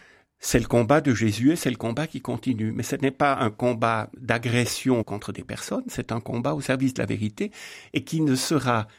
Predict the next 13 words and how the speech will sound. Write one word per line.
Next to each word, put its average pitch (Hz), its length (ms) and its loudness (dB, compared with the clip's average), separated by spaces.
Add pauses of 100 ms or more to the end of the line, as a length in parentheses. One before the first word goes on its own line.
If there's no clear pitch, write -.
(220)
crédible 151 680 2
que 165 220 0
si - 240 2
en 120 60 4
même 135 240 6
temps 123 320 0 (460)
il 113 140 0
est 127 60 2
plein 139 260 2
de 113 120 -2
tendresse 135 600 2
et 104 60 0
d'affection 120 800 -2